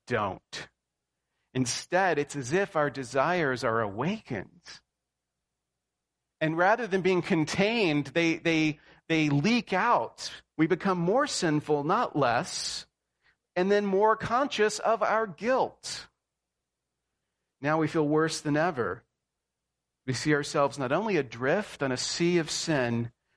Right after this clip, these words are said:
but moving farther and farther from the standard of the law, not closer. We're seduced by sin, pulled deeper into condemnation.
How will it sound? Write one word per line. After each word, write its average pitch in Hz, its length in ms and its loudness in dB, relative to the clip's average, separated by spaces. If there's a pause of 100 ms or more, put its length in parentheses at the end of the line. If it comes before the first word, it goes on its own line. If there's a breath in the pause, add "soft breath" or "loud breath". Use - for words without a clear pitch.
but 101 120 -8
moving 143 480 2 (180)
farther 165 500 0
and 127 240 0 (160)
farther 135 480 0
from 117 220 -2
the 117 80 0
standard 120 540 -2
of 101 180 -6
the 104 80 -6
law, 113 540 -2 (720)
not 175 200 -2
closer. 156 540 -4 (1900)
We're - 60 -20
seduced 156 480 0
by 151 200 2
sin, 156 460 -2
pulled 143 360 -2
deeper 151 420 2
into 131 380 -2
condemnation. 127 1120 0